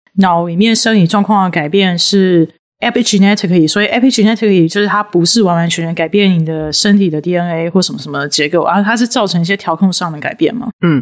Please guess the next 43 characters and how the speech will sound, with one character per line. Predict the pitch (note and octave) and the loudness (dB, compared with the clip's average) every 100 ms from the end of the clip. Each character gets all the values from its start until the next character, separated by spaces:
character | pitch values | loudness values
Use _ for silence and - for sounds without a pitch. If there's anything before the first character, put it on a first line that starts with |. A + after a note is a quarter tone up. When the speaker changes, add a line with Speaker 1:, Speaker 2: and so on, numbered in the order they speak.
| - | 0
Speaker 1:
与 | B3+ | 0
此 | - B3+ | 2 2
同 | G3+ G3 | 2 2
时 | B3 A3+ | 2 2
呢， | G#3+ | 0
这 | A3 C4 | 0 0
代 | C#4 | 0
表 | G3 D#3 | 0 0
这 | D#3 | 0
些 | G#3+ A#3 A3+ A3+ | -2 0 0 0
改 | A3+ E3+ | -2 -2
变 | E3+ A3+ | 0 2
是 | G#3+ A#3 A3 G3+ E3+ | 2 2 2 4 2
reversible | F#3+ F3 G#3+ A3 - D#3+ | 0 0 0 0 -2 -4
的， | - | -4
是 | - A#3+ | -4 -2
可 | A3 | 0
以 | G3+ | 0
被 | E3+ G3+ F#3 E3+ D#3 | 0 -2 0 0 -2
调 | - F3 E3 | -2 -2 -2
回 | F3 D#3+ | -2 -4
来 | - - | -4 -10
的。 | - G#3 - _ _ - | -10 -12 -14 _ _ -2
Speaker 2:
嗯 | D#3 C3+ | 2 4
哼。 | C3 | 2
Speaker 1:
所 | B2+ A#3 | 0 0
以 | A#3+ A3+ G#3+ G3+ F3 | 2 2 4 2 0
他 | - B3 | 0 2
那 | B3+ | 2
篇 | B3+ B3 | 2 2
文 | G3 | 4
章 | G3+ G#3 | 4 2
最 | A3 | 0
后 | G#3 | -2
的 | G3 | 0
结 | E3+ | -2
论 | F3 | -2
说， | F3 F#3+ | 0 0
我 | F#3 | 2
们 | D3+ | 2
应 | F#3+ | 2
该 | G#3 | 2
要 | G3+ | 2